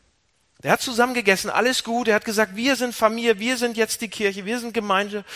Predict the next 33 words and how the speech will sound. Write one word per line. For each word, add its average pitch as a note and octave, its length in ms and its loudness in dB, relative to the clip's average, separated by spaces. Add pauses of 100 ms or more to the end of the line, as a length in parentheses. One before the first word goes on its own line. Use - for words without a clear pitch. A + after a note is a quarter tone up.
(120)
wir F#3+ 120 2
können A#3+ 280 0
zusammen G#3 360 -2
essen, F3+ 320 -4
wir F3 80 -4
gehören F3 240 -4
zusammen. D#3 420 -8 (300)
Und C#3 120 -12
dann C4 160 6
kommt C4 220 -4
der A3 80 4
große G3 360 -2
Schock, D#3+ 300 -2
weil, F#3+ 540 6 (240)
da D#3+ 80 -4
kommen E3+ 160 -6
nämlich D3 220 -6
ein C3+ 80 -10
paar C3+ 140 -4
andere F3 240 -4
Christen - 320 -8
aus A#2+ 180 -8
Jerusalem B2 540 -8
angefahren, A#2+ 600 -8 (300)
die - 140 0
eigentlich F#3 380 0 (520)
sagen, C3+ 380 -2 (180)
nein, B2+ 140 -4
nein, C3+ 80 -4
nein, C3 100 -2
nein, A#2+ 120 -6
nein, A#2 160 -4
nein. G#2+ 240 -6